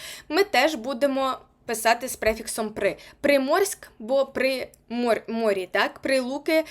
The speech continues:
прибережний, бо при березі, приміський, бо при місті, так? Прикордоння, бо при кордоні. Тому обов'язково це запам'ятайте.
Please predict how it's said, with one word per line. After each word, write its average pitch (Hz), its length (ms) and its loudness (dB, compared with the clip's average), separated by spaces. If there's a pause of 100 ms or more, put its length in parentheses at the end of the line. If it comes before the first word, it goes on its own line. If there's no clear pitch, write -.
(260)
прибережний, 269 800 2
бо 226 160 -2
при 247 220 -4
березі, 214 420 0
приміський, 220 580 -4
бо 226 260 2
при 233 340 -2
місті, 226 440 -6
так? 233 240 2
Прикордоння, 240 840 0
бо 226 120 0
при 226 240 -4
кордоні. 196 640 -4
Тому 240 180 -4
обов'язково 208 540 2
це 226 160 0
запам'ятайте. 214 800 -6